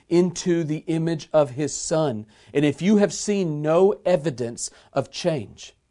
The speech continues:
if you're watching tonight and you just feel like you have been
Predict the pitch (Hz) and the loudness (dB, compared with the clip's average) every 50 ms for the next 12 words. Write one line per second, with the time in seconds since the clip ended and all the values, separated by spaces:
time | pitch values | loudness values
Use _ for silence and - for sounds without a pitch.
0 | _ _ _ - 190 170 - - _ _ _ - 175 170 165 156 165 180 175 - | _ _ _ 2 2 2 2 2 _ _ _ -2 2 2 4 6 4 4 4 2
1 | - 170 156 - 151 160 165 165 151 131 - - _ - _ _ - 131 135 135 | -4 -6 -6 -6 -4 -2 0 0 0 -2 -6 -10 _ -20 _ _ -4 -2 -2 0
2 | 147 190 202 156 185 180 175 - - - 175 175 175 165 151 139 - 147 170 185 | 0 -2 0 0 0 -2 -2 -2 -4 0 0 2 6 6 4 4 2 -4 -2 0
3 | 180 170 160 143 147 147 143 135 127 | 2 2 0 0 0 -2 -2 -2 -2